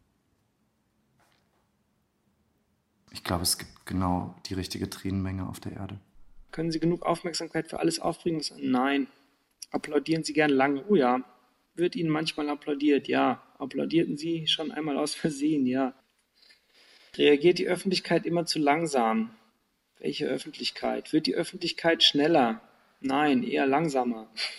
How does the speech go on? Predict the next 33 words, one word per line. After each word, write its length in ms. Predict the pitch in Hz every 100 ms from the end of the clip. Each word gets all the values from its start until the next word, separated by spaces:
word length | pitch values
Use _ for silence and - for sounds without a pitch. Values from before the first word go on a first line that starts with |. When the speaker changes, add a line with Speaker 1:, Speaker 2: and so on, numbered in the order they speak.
| - _ _ _ _ _ _ _ - - -
Speaker 2:
Geht 220 | - 190
durch 160 | 190 190
die 140 | -
Öffentlichkeit 500 | 175 185 185 - 175
zu 140 | 170 160
jedem 220 | 185 190
Zeitpunkt 440 | - 160 175 - -
ein 120 | 147
Schnitt 340 | - 180 226
zwischen 380 | - 165 - 156
denjenigen, 600 | 160 214 165 143 160 165
die 80 | 160
von 160 | - -
einem 200 | 156 156
Ereignis 340 | - - 165
schon 120 | -
erfahren 540 | 156 - 156 185 190 123
haben, 220 | 127 147
und 160 | 135
denen, 160 | 156 180
die 80 | 180
noch 200 | 156 -
ganz 280 | 160 190 -
mit 160 | 147
sich 160 | - 185
und 80 | 165
ihren 160 | 151
eigenen 320 | 131 165 165
Aufgaben 460 | - 165 - 160 147
und 120 | 147
Ideen 360 | - - 151 160
beschäftigt 540 | 139 123 113 - -
sind? 240 | - 113